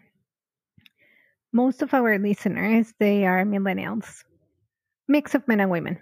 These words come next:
mainly women, but it's, like, a mix of women, uh, men and women. Um, what's your advice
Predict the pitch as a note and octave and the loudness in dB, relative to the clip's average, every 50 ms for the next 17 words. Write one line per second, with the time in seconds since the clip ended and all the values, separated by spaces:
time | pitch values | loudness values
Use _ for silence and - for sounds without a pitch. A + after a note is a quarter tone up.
0 | - - C#4+ D4 D4 C#4 B3+ G#3 F3+ E3+ E3 D#3+ - F#3+ - E3 - - - - | -4 -2 0 0 2 2 2 2 2 0 -2 -2 -6 -6 -6 -6 -6 -6 -8 -6
1 | - - - G3+ - - A3+ A#3 A3 G#3+ G#3+ G3+ _ _ _ _ _ - B3+ A3 | -6 -6 -6 -8 -8 -8 -4 -4 -2 -2 -4 -6 _ _ _ _ _ -4 0 0
2 | G#3+ G3 - - - F#3+ G3 - - F3+ C#3+ A2 - F#3 - _ - A#3 A3 G#3+ | 0 0 -2 -6 -10 -10 -10 -8 -8 -8 -8 -6 -8 -12 -12 _ -2 0 0 0
3 | G3 F#3+ - F#3 F#3+ G#3 F#3+ F#3+ F#3 - - F3+ G#3+ G#3+ - _ _ _ - _ | 0 -2 -4 -4 -4 -4 -4 -6 -8 -8 -10 -10 -10 -12 -12 _ _ _ -20 _
4 | _ _ _ _ _ _ _ _ _ _ _ _ _ _ _ _ _ _ _ _ | _ _ _ _ _ _ _ _ _ _ _ _ _ _ _ _ _ _ _ _
5 | _ _ _ _ _ _ - A#3 A3+ A3 A3+ A3 A3+ A3+ G#3+ G#3 - - - - | _ _ _ _ _ _ -4 0 2 2 4 4 4 2 0 -2 -6 -14 -20 -20
6 | - - - _ _ _ _ - B3+ B3 - - E4 D#4+ D4 A#3 G3 - - - | -20 -20 -20 _ _ _ _ -6 -6 -6 -2 0 0 2 2 0 -2 -4 -4 -4
7 | - - G3+ - - - - | -4 -4 -6 -8 -12 -20 -20